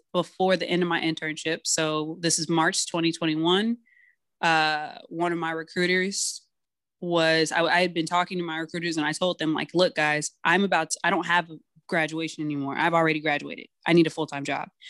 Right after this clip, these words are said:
So what do I need to do to make sure I have a full-time job?" And a few weeks later, that's when he, in, end of March, that's when, uh, his name is Rob. It's when he called me and I was in Walmart.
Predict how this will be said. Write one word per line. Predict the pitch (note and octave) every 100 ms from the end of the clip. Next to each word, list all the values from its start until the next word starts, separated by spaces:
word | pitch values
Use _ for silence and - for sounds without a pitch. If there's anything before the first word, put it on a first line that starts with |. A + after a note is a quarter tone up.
| - -
So | -
what | D#3+ F3
do | F#3
I | E3
need | E3+ E3
to | D3+
do | D#3+ D3+ C#3+ D#3 _ _ _ -
to | - D#3 D3 -
make | E3 D3+
sure | D#3+
I | C#3+
have | C#3
a | C#3+
full-time | - - D3
job?" | - - - _ _ - - - -
And | E3
a |
few | D3+ F3
weeks | D#3 D#3 -
later, | D#3 D3+
that's | D3 C#3+ -
when | D3
he, | D3+ D3+ C#3+ -
in, | D#3 D3 D3+ - -
end | E3
of | D3
March, | D3 D3 - -
that's | D#3 -
when, | D#3
uh, | D3 C#3+ F2+ F3 - _ _ _ -
his | D#3+
name | D3+
is | D3 E3
Rob. | D3+ D3 C#3+
It's | E3+ D#3 -
when | D#3
he |
called | D#3 D#3 D3+
me | D3+ D3
and | C#3+
I |
was | D3 D3
in | C#3+
Walmart. | D3 D3 C#3 -